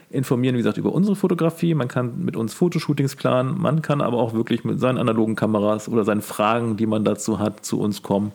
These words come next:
Und wir plauschen einfach nett. Wir haben einige Bücher bei uns, wo man auch da drin stöbern kann, äh, wo wir auch Sachen damit zeigen können mit der analogen Fotografie.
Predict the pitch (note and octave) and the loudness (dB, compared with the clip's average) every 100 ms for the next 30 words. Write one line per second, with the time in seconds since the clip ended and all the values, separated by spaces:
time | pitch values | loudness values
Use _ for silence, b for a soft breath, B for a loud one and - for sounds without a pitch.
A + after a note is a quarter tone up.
0 | B B B - B2+ C3+ - G#2+ G#2+ - | B B B -2 0 0 2 2 2 -2
1 | F#2 F#2 F#2 - G#2 A2+ A2+ A#2 G#2+ G#2+ | -4 -4 -4 -2 0 0 0 0 0 0
2 | F#3+ G3 F3+ D#3 C3 C#3+ - B2+ A#2+ A2 | 0 2 2 2 0 -2 -2 -2 0 -2
3 | G#2+ G#2 - C#3 C3+ B2 A#2+ A2+ A2 B | -2 -2 0 0 2 0 0 0 -2 B
4 | B B B - A2+ G#2+ G#2+ G#2+ A2 - | B B B -2 0 2 0 0 0 -2
5 | A2+ A2 G#2 G#2 - G3 E3 D3+ C3+ A2+ | 0 0 0 -2 0 0 2 2 0 0
6 | A2 A2 A2 G#2+ - G#2+ G2+ G2+ - G2+ | 0 2 0 0 -2 -2 -2 -4 -2 -2
7 | G#2 | -2